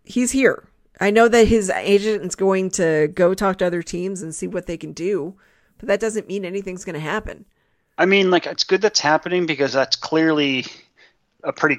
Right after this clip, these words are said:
Speaker 2: critical thing to be able for a trade to happen, because, like, teams are justifiably kinda scared of his, uh,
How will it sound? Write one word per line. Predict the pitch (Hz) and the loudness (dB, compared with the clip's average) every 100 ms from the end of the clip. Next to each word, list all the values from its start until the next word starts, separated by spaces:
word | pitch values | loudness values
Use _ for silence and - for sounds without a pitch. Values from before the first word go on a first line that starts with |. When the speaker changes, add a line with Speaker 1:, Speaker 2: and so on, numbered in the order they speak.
| - | -2
Speaker 2:
critical | - 147 151 165 143 | 0 2 2 0 -2
thing | - 147 151 | 0 2 2
to | 135 | 2
be | 135 | 0
able | 131 117 | 0 -2
for | 131 | -2
a | 117 | 0
trade | - 135 120 | 0 0 -2
to | |
happen, | 117 131 - 156 156 151 - _ - - - _ _ | -2 -2 0 0 -2 -8 -18 _ -20 -20 -20 _ _
because, | 120 131 135 | -2 0 2
like, | 127 _ _ _ _ | 0 _ _ _ _
teams | 131 117 | -6 -4
are | 113 | 0
justifiably | 127 117 - 123 127 131 123 | 0 0 0 2 4 2 -2
kinda | - 127 127 | -2 0 0
scared | - 185 175 | 2 2 2
of | |
his, | 180 | -2
uh, | 180 | -2